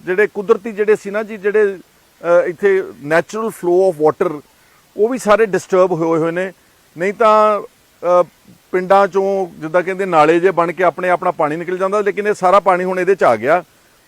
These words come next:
ਔਰ ਇਹਦੀ ਵਹੀਂ ਦੀ ਸਫਾਈ ਨਾ ਹੋਣ ਕਰਕੇ ਇਕੱਲੇ ਸਾਡੇ ਹਲਕੇ ਦੇ ਮੇਰਾ ਖਿਆਲ ਕੁਛ ਹਜ਼ਾਰ ਏਕੜ ਜ਼ਮੀਨ ਜਿਹੜੀ ਤਬਾਹ ਹੋ ਗਈ। ਹੁਣ ਜੇ ਕੁਛ ਹਜ਼ਾਰ ਵੀ ਲਾਓ ਤੁਸੀਂ, ਅੱਸੀ ਹਜ਼ਾਰ ਰੁਪਏ ਦਾ ਝੋਨਾ ਖੜਾ ਕਿੱਲੇ ਦਾ ਜੇ ਮਰ ਜਾਵੇ ਤੇ ਲੋਕਾਂ ਦਾ ਕੀ ਹੋ-, ਹਾਲ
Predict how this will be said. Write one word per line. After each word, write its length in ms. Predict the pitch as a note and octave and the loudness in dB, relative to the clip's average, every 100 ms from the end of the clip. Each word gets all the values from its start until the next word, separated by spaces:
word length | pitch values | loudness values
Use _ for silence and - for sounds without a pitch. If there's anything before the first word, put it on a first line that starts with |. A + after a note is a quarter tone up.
| _ | _
ਔਰ 140 | F#3+ G#3 | 0 2
ਇਹਦੀ 480 | G#3+ G#3 A#3 A#3+ G#3+ | 4 2 0 -6 -8
ਵਹੀਂ 420 | C#3 B2 F3 G3 | -10 -2 0 0
ਦੀ 140 | F#3+ G#3 | -4 -8
ਸਫਾਈ 500 | - F3 D3+ D3+ F3+ | -8 -4 -2 -2 -2
ਨਾ 220 | D#3 D3 | -2 0
ਹੋਣ 240 | D3+ D3+ | 0 -4
ਕਰਕੇ 440 | D3 D#3 A#2+ D3+ B2 G#2+ _ _ _ _ _ _ | -2 -2 -2 -4 -4 -4 _ _ _ _ _ _
ਇਕੱਲੇ 500 | _ - G3+ A#3+ B3+ | _ -4 2 4 4
ਸਾਡੇ 380 | G3 E3 F#3 | 2 -2 0
ਹਲਕੇ 380 | E3+ D#3 B2 E3+ | 0 -2 -4 -6
ਦੇ 380 | D3 D3+ D#3 D#3+ _ _ _ - | -4 -4 -4 -6 _ _ _ -12
ਮੇਰਾ 160 | D3+ F3 | -2 0
ਖਿਆਲ 240 | F3 F3 | 0 -2
ਕੁਛ 340 | E3 G3+ G#3 D#3 | -2 -2 -2 0
ਹਜ਼ਾਰ 480 | E3 C#3 C#3+ D#3+ | 0 4 4 4
ਏਕੜ 440 | E3+ E3 B2 E3 D3+ | 2 -6 -4 -4 -4
ਜ਼ਮੀਨ 360 | B2 C3+ C#3 | -6 -6 -6
ਜਿਹੜੀ 220 | C#3 C#3+ D#3 | -6 -6 -4
ਤਬਾਹ 240 | - A#2+ C3+ | 0 2 2
ਹੋ 100 | A#2+ | -2
ਗਈ। 200 | A#2+ A2+ _ _ _ | -8 -12 _ _ _
ਹੁਣ 120 | D#3+ E3+ | -8 -4
ਜੇ 100 | F#3 | -4
ਕੁਛ 300 | F#3+ F#3+ D3+ | -4 -6 -4
ਹਜ਼ਾਰ 340 | C3 C3+ D3+ | 2 4 4
ਵੀ 120 | E3+ | 0
ਲਾਓ 220 | D3 D#3 | 0 0
ਤੁਸੀਂ, 300 | D#3+ D3 D#3 | 0 -6 -6
ਅੱਸੀ 300 | D#3 - F#3 | -6 -6 -6
ਹਜ਼ਾਰ 260 | D#3+ D3 C#3+ | -4 0 0
ਰੁਪਏ 180 | C#3 C#3+ | 0 -4
ਦਾ 100 | D3 | -4
ਝੋਨਾ 340 | D3+ A#2+ A#2+ | -6 -6 -6
ਖੜਾ 360 | B2+ A#2+ C3 A#2 _ _ - | -4 -2 0 -2 _ _ -6
ਕਿੱਲੇ 240 | D#3 E3 | -2 0
ਦਾ 120 | E3 | 2
ਜੇ 120 | D#3 D#3+ | 0 -2
ਮਰ 180 | B2+ | -4
ਜਾਵੇ 140 | A#2 C#3+ | -4 -8
ਤੇ 120 | D3 | -8
ਲੋਕਾਂ 300 | C3 A#2+ C3 | -8 -6 -4
ਦਾ 80 | B2+ | -6
ਕੀ 200 | A2+ A2+ | -8 -14
ਹੋ-, 200 | G2+ G#2 G2 | -14 -12 -6
ਹਾਲ 180 | A2 | -6